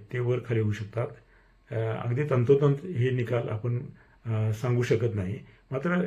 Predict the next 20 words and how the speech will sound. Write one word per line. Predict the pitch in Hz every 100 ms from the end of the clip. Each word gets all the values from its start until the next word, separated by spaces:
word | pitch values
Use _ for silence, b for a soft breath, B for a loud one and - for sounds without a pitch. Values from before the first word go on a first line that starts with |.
| - 185 - - -
अंदाज | 120 143 170
असतो | 120 - 104
तो | 101
आपला | 92 98 101 - -
आणि | 107
त्या | 135
अंदाज | 139 123 135 143
काही | 135 131
वेळा | 131
आपला | 120 143
चुकतो | - 123 - 175
पण | 95 90 104
आणि | 110 113
काही | 117 131
वेळा, | 156 180 185 B B B _
अ, | 151 143 143
बरोबर | 151 180 170 123
येतो. | 92 - - b b b -
बरोबर, | 120 139 151 151 - -
अ, | 156